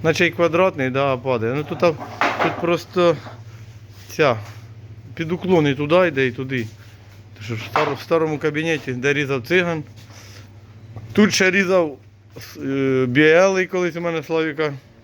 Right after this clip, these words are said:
батько, Вітя Майко. Славіка батько ще служив в сімдесят другій бригаді, в Чорних Запорожцях, там, де й Славунька. Так що, що, Калюха, що нема, що треба?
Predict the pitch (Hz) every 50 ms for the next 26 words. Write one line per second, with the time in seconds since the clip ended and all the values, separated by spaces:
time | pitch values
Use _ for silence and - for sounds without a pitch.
0 | - - - - - - - - - - 107 120 120 135 139 139 135 - - -
1 | 135 117 110 - - - - - - - - - 127 123 147 160 156 - 165 156
2 | 156 151 151 - - - 151 151 143 131 120 - - - - - - - _ _
3 | _ _ - - _ - _ _ - - - - - - - - - - - -
4 | - 135 135 131 120 131 123 123 131 127 - 131 120 - 131 117 - - 131 131
5 | 123 127 117 - - 120 110 - 123 110 117 117 117 113 104 110 110 107 113 123
6 | 135 143 151 160 156 143 - - - - - - - - - - - - - -
7 | - - - - - 131 117 110 113 110 104 110 113 107 117 117 120 139 151 147
8 | - 135 113 113 - 120 117 117 113 110 104 107 - 113 107 113 127 147 156 151
9 | 151 160 147 139 - - - - - - - - - - - - - - - -
10 | - - - - - 117 113 - - 131 120 117 - 165 160 151 156 143 139 120
11 | - 131 117 - 151 147 139 139 135 131 127 120 117 117 - 143 135 139 131 123
12 | 113 113 110